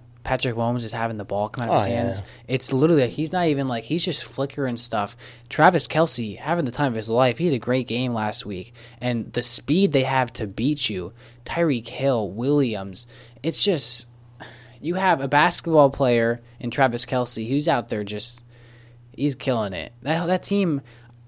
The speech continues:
Speaker 1: I don't think Tennessee's gonna beat them.
Speaker 2: But there's only one number one seed left, and that's the forty-niners. And I think five of the last six Super Bowls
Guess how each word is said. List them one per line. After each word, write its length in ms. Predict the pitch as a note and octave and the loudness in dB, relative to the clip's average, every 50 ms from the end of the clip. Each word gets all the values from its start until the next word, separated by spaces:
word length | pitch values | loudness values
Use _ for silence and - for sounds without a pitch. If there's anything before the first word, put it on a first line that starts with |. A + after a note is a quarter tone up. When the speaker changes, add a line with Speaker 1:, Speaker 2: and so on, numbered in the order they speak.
| - - - - - - - - - - | -20 -20 -20 -20 -20 -20 -20 -18 -6 2
Speaker 1:
I 100 | C#3 D#3+ | 4 4
don't 160 | F#3 F#3 E3+ | 4 4 2
think 240 | - F3+ F3 D#3+ - | 0 0 0 2 2
Tennessee's 560 | - D#3+ D3+ C#3 B2 - - C3 C3 B2+ A#2+ | 0 0 0 2 0 0 0 0 0 -2 -2
gonna 160 | - A#2+ G#2 | -4 -6 -6
beat 200 | F#2+ G#2+ G#2 - | -6 -8 -8 -8
them. 240 | G2 F#2 F2+ F#2+ - - - - - - - - - - - - | -8 -10 -10 -12 -16 -20 -20 -20 -20 -20 -20 -20 -20 -20 -8 0
Speaker 2:
But 140 | - B2+ A#2 | 2 4 6
there's 200 | C#3 C#3+ C3+ B2+ | 8 6 8 8
only 160 | C#3 C#3 C3 | 8 8 8
one 240 | A#2 A2 A2+ A#2+ A#2 | 6 6 6 4 4
number 200 | A2 G#2+ G#2+ G2+ G#2+ | 4 2 2 2 2
one 160 | G#2 G#2+ G#2 | 2 2 0
seed 280 | F#2+ - - A2+ G#2+ G2 | 0 0 0 0 0 2
left, 320 | G2 G2 G#2+ A2+ G#2+ - | 4 4 4 4 2 2
and 120 | - G2 G#2 | -2 0 0
that's 180 | G#2 G2+ - | 0 0 0
the 80 | - - | -2 -4
forty-niners. 720 | - - A2+ G#2+ G2+ G2+ G2+ G#2 A2 A2+ A2 G#2+ G2+ G2 G#2+ | -2 2 0 2 2 0 -2 -2 0 0 -2 -2 -4 -4 -2
And 80 | G#2+ | -2
I 60 | G#2+ | -2
think 320 | G#2 - - A#2 G#2+ G#2+ - | -2 0 0 0 0 -2 -6
five 320 | - - A2+ G#2+ G#2 G#2 | -2 0 2 2 4 2
of 60 | A#2 | 2
the 80 | A2 G#2+ | 2 4
last 320 | G2+ G2+ G#2 G2+ F#2+ - | 4 4 4 2 2 0
six 200 | - A#2 G2+ - | -2 -2 -2 -2
Super 320 | - - - A#2+ A2+ - A#2 | -2 0 2 0 2 0 -2
Bowls 460 | G#2 G#2 G2+ F#2+ F#2+ G2 G2 G2 - | -2 0 0 2 2 2 0 -2 -6